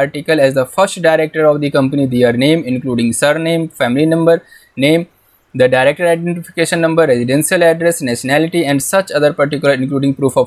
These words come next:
identity may be prescribed। first director जितने भी हैं उनकी भी सारी detail देनी पड़ेगी। अब इसमें एक नया नाम आ गया सर, डायरेक्टर identification number, DIN।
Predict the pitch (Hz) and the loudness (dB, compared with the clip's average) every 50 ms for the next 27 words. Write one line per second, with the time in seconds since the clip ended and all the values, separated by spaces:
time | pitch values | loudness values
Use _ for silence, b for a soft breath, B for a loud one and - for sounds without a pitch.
0 | - 120 127 135 143 151 156 156 151 - 156 147 131 120 117 117 117 - 131 - | 2 2 2 2 0 -2 -4 -4 -2 -2 0 2 2 0 0 -2 -4 -8 -10 -8
1 | 135 117 117 - - 143 147 - - 156 135 135 127 127 131 127 - - 143 135 | -6 -6 -6 -2 0 0 0 -2 -2 -4 -2 0 0 0 0 -2 -2 -4 -6 -4
2 | 131 123 120 120 131 131 120 117 123 131 135 - 123 120 123 120 - 127 123 120 | -4 -4 -4 -4 -4 -4 -2 0 2 0 0 0 0 -2 -2 -2 0 0 0 0
3 | 117 - 117 113 113 113 117 117 - 117 123 120 117 110 117 160 208 B B B | 0 0 -2 -2 -2 -2 -4 -4 -2 0 0 0 0 -2 -2 -2 -4 B B B
4 | B B B 139 123 120 117 110 110 - _ - 160 165 196 190 - 214 214 214 | B B B 0 0 0 0 -2 -6 -10 _ -6 -4 -2 -2 -2 -2 -4 -4 -2
5 | 214 165 135 123 131 135 131 127 127 127 120 107 101 101 113 110 - 156 139 123 | 0 0 2 2 2 2 2 0 0 0 0 0 0 0 -2 -2 -2 -2 0 0
6 | 120 123 139 143 - - - 160 151 139 135 135 131 127 135 131 139 - - 120 | 0 2 0 0 -2 -2 -2 0 2 2 2 2 0 -2 -6 -8 -8 -6 -6 -6
7 | - - 127 120 117 113 110 110 117 117 120 127 214 - 123 110 - | -6 -4 -4 -4 -2 -4 -4 -4 -6 -4 -2 0 2 2 0 0 -2